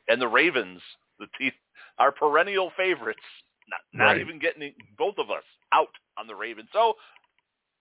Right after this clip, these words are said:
Speaker 1: I'll call it right now.
Speaker 2: Crazy.
Speaker 1: Ra-, Ravens win the Super Bowl.
Speaker 2: <laughs>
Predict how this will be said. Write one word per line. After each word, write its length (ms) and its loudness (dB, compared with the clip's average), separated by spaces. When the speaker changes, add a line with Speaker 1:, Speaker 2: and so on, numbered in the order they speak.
Speaker 1:
I'll 80 2
call 180 4
it 60 0
right 140 -2
now. 260 0
Speaker 2:
Crazy. 140 -14
Speaker 1:
Ra-, 520 -6
Ravens 200 2
win 100 -18
the 60 -16
Super 200 -2
Bowl. 140 -8
Speaker 2:
<laughs> 840 -10